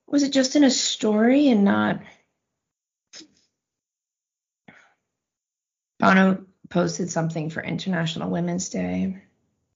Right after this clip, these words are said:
Forgot about that. Let me go to U two South America.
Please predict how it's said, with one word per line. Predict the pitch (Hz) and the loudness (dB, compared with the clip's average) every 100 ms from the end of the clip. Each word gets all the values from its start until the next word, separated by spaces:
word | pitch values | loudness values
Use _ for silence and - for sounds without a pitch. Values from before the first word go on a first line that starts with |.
| - _ _ _ _ _ _ _ _ | -20 _ _ _ _ _ _ _ _
Forgot | - - 196 | -10 -4 -2
about | 196 101 | 0 -2
that. | - 202 - 98 - _ _ _ _ _ _ _ _ _ _ _ _ _ _ _ _ _ _ - _ _ _ _ | -4 -2 -2 -4 -14 _ _ _ _ _ _ _ _ _ _ _ _ _ _ _ _ _ _ -20 _ _ _ _
Let | 233 | 0
me | 226 233 | 2 2
go | 220 208 | 0 -2
to | 208 - 180 175 185 180 180 180 165 160 | -6 -6 -4 -2 -2 -2 -2 -4 -6 -8
U | 190 | -10
two | - 214 | -10 -12
South | - 202 240 | -12 -12 -6
America. | 202 196 196 196 - 196 196 - | -4 -4 -6 -8 -10 -8 -8 -10